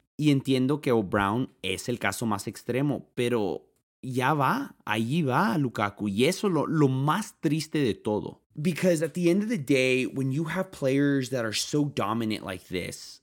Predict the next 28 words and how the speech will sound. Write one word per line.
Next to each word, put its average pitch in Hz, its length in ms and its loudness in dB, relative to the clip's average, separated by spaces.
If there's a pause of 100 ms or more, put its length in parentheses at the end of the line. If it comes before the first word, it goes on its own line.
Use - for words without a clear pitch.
(160)
that 117 220 -4
nobody 127 420 2
wants 127 320 0
to 110 140 -8
touch, - 540 -4
you 123 220 -2
begin 135 520 2
to 160 120 -2
put 147 240 -4
everything 131 400 -4
into 117 160 -4
perspective 113 560 -4
and 101 140 -2
say, 95 140 0
"Man, 92 520 -4 (140)
this 104 380 -8
is 135 120 -2
just 95 320 -8
really 101 300 0
unfortunate," - 640 -8
because 101 320 -8
he 120 200 -2
is 117 180 -4
one 104 280 -2
of 107 60 -2
the 101 80 -4
best. - 520 -12
So 135 300 2